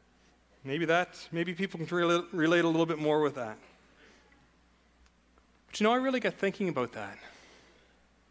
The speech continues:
Isn't that often the way that we greet God? We have our wish list, and sometimes we just ram the, the wish list through, and then we're off to do our own thing.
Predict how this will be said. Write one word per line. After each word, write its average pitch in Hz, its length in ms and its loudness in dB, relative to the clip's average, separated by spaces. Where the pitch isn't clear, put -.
Isn't 202 240 0
that 175 200 4
often 170 380 0
the 165 80 0
way 160 400 0
that 139 100 -6
we 131 160 -2
greet 131 320 -6
God? 120 380 -8
We 208 220 4
have 208 160 4
our 185 120 2
wish 196 320 0
list, 214 460 -4
and 160 100 0
sometimes 214 600 2
we 202 80 -2
just 185 160 -8
ram 185 420 2
the, 160 300 -2
the 147 80 0
wish 175 280 2
list 180 280 -4
through, 156 340 -6
and 156 100 0
then 180 160 4
we're 165 140 2
off 165 220 0
to 170 100 -8
do 160 140 0
our 151 160 2
own 151 180 -2
thing. 131 300 -10